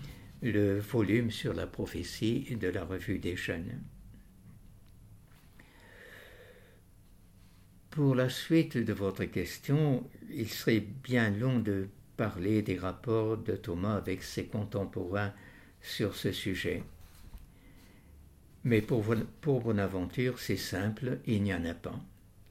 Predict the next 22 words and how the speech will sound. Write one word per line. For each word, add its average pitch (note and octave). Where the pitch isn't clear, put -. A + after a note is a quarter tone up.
En G2+
effet, F#2+
Bonaventure G2
n'a F#2+
pas D#3
laissé A#2+
de G#2+
traité G#2
des F#2+
Prophetia, -
et A#2+
celui A#2
qu'on A#2+
lui G2+
attribuait G#2+
jadis B2+
est -
en F#2+
réalité F2+
l'œuvre G#2+
d'un G2
anonyme F#2+